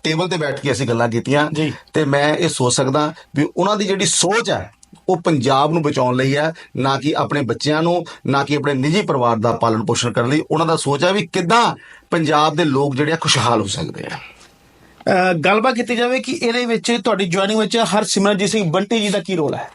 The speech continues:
Speaker 1: ਬੰਟੀ ਭਾਜੀ ਮੇਰੇ ਭਰਾ ਨੇ। ਮੈਂ ਚਾਹੇ ਬੀਜੇਪੀ 'ਚ ਵੀ ਸੀਗਾ, ਉਹ ਕਾਂਗਰਸ ਦੇ ਵਿੱਚ ਸੀਗੇ, ਉਹਨਾਂ ਨਾਲ ਮੇਰੇ ਨਿੱਜੀ ਸੰਬੰਧ ਹੈ। ਹਰ ਸਾਲ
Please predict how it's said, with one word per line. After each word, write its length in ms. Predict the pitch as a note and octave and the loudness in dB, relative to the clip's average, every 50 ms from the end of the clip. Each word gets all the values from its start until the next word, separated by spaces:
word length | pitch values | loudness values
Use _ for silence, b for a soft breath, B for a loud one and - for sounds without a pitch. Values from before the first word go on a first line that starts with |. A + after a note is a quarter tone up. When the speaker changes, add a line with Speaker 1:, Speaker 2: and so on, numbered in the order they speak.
| - - - - B B B B B B B B - - | -20 -20 -20 -20 B B B B B B B B -4 0
Speaker 1:
ਬੰਟੀ 240 | A#2 A#2+ A#2 D3+ | 0 0 2 0
ਭਾਜੀ 260 | D3 C#3+ C#3+ B2 B2 B2+ | 0 0 0 0 0 0
ਮੇਰੇ 180 | B2+ A#2+ B2 | 0 0 0
ਭਰਾ 300 | A#2+ - C3 B2+ G#2+ G2+ | 0 0 2 2 2 2
ਨੇ। 200 | G2+ G#2+ A2+ D#3+ E3 - _ _ _ _ _ _ _ _ _ _ _ _ _ _ _ - | 2 0 -2 -4 -6 -12 _ _ _ _ _ _ _ _ _ _ _ _ _ _ _ -2
ਮੈਂ 160 | G#2+ A2 A2+ | 0 0 0
ਚਾਹੇ 180 | - G#2+ A2 A#2 | 0 -2 -2 0
ਬੀਜੇਪੀ 440 | G2+ G#2+ G2+ - G#2+ - - G#2 | -2 -2 -2 -2 -2 -2 -4 -4
'ਚ 60 | G2+ A2 | -4 -4
ਵੀ 100 | G#2 G#2 | -4 -2
ਸੀਗਾ, 380 | - - A2+ G#2 A2+ A#2+ - - B B B B B B B B B - | -2 0 0 0 0 0 -2 -4 B B B B B B B B B -4
ਉਹ 100 | A#2 - | -2 0
ਕਾਂਗਰਸ 380 | - G#2+ G2+ G2 G2 G2+ G2 | 0 2 2 2 2 2 2
ਦੇ 60 | A#2+ | 2
ਵਿੱਚ 140 | A2+ A2 A2 | 2 2 0
ਸੀਗੇ, 360 | - - G#2+ G2 G#2+ B2 D#3+ - - | -2 -2 -2 0 -2 -2 -4 -4 -2
ਉਹਨਾਂ 140 | - G#2+ A2 | 0 0 2
ਨਾਲ 80 | A2 G#2+ | 2 2
ਮੇਰੇ 240 | G#2+ G#2 G#2 G#2+ G#2 | 2 2 2 0 0
ਨਿੱਜੀ 240 | G2+ G#2 G2+ A2+ | 0 0 0 0
ਸੰਬੰਧ 340 | A#2 - G2+ G2 G#2 A#2 B2 | 0 2 2 2 2 2 2
ਹੈ। 140 | C3 B2+ - - B B B B B B B - - - | 0 0 -2 -6 B B B B B B B -2 0 0
ਹਰ 80 | - | 2
ਸਾਲ 460 | - - - G#2 G2+ A2 B2 B2+ A#2 | 2 2 2 2 2 2 2 0 -2